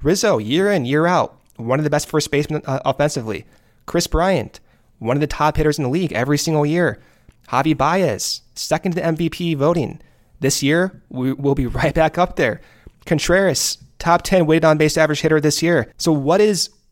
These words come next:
like, how do we get to this point where the sample is large, right? This is almost a year and a half worth of data now. And it's matching what we're seeing.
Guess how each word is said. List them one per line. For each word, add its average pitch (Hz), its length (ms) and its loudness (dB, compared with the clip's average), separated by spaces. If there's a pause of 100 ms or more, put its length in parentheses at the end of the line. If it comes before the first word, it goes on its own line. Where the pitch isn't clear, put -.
(240)
like, 160 160 -2
how 185 240 0
do 226 100 -2
we 202 140 -4
get 175 200 -2
to 180 80 -6
this 143 200 -4
point 170 640 -2 (540)
where 151 80 2
the 156 80 2
sample 233 500 0
is 202 120 0
large, 160 680 -4
right? 120 320 -4 (200)
This - 180 -2
is 240 100 -4
almost 175 320 0
a 143 60 0
year 139 240 0
and 156 80 2
a 139 60 2
half 139 260 -2
worth 123 200 -2
of 110 60 -8
data 139 280 -2
now. 87 260 -6 (480)
And 135 340 -2 (220)
it's 147 160 -4
matching 180 480 0
what 175 120 2
we're 156 100 2
seeing. 160 500 -4